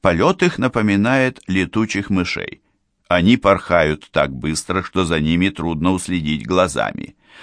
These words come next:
Самка очень ленивое и неуклюжее существо, в особенности днём, так что если её столкнуть с дерева, на котором она сидит, то она не воспользуется своими крыльями,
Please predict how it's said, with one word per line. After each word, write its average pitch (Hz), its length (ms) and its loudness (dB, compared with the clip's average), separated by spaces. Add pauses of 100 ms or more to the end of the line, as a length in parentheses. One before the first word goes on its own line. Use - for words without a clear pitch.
(120)
Самка 120 560 2
очень 87 520 0
ленивое 82 680 2
и 80 240 -2
неуклюжее 76 800 -2
существо, 71 800 -4 (400)
в 107 60 0
особенности 117 720 0
днём, 101 440 -2 (360)
так 185 160 0
что - 160 -2
если 180 380 0
её 165 260 0
столкнуть 143 600 0
с 127 80 -12
дерева, 131 480 0
на 120 120 0
котором 113 480 0
она 107 220 2
сидит, 85 540 -4 (400)
то 107 140 4
она 98 220 6
не 107 120 4
воспользуется 107 840 -2
своими 80 460 0
крыльями, 165 680 -4